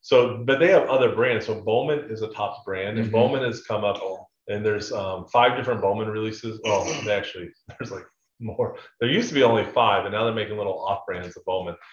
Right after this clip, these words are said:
Speaker 1: Um, but Bowman is, like, prospect guys. That's kind of their, their niche, their brand for Topps. Um, the other one is Panini.
Speaker 2: Mm-hmm.
Speaker 1: So Panini is an Italian company, and their U S operations based out of Texas.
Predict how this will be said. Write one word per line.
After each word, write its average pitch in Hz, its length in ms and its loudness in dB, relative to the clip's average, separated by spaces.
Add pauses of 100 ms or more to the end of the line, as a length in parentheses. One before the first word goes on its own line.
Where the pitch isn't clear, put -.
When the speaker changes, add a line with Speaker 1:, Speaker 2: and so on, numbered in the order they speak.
(380)
Speaker 1:
Um, 98 360 -2 (160)
but 113 180 0
Bowman 147 460 6 (100)
is, 107 400 0
like, 92 180 -6
prospect - 580 -4
guys. 69 240 -12
That's 98 200 -8
kind 98 180 -2
of 87 140 -8
their, 87 340 -6 (140)
their 92 120 -14
niche, 95 360 -10 (420)
their 98 140 -2
brand 92 300 -2
for 95 100 -12
Topps. 95 320 -4 (340)
Um, 98 240 -6
the 110 100 -2
other 127 160 4
one 131 140 4
is - 80 0
Panini. 113 640 -6 (180)
Speaker 2:
Mm-hmm. 107 160 -6
Speaker 1:
So 123 220 4
Panini 131 400 -4
is 117 80 -6
an 113 100 -6
Italian 113 440 0
company, 104 520 -2 (360)
and 98 120 -8
their 98 120 -2
U 107 160 2
S 113 160 2
operations 98 520 -2
based 95 240 -8
out 90 60 -10
of 85 100 -10
Texas. 120 520 -4